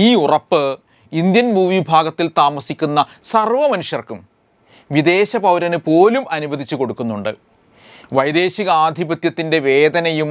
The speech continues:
അപമാനവും വിവേചനവും അനുഭവിച്ച ഒരു രാജ്യം സ്വതന്ത്രമായപ്പോൾ കൈക്കൊള്ളേണ്ട മഹത്തായ മൂല്യമാണ് ആർട്ടിക്കിൾ പതിനാല്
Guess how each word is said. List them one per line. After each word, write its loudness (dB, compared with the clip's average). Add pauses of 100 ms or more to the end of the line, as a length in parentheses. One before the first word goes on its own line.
അപമാനവും 2 (100)
വിവേചനവും 2
അനുഭവിച്ച -2 (580)
ഒരു 4 (120)
രാജ്യം 2
സ്വതന്ത്രമായപ്പോൾ 0 (640)
കൈക്കൊള്ളേണ്ട 0 (120)
മഹത്തായ 0 (160)
മൂല്യമാണ് 0 (600)
ആർട്ടിക്കിൾ -2 (100)
പതിനാല് 2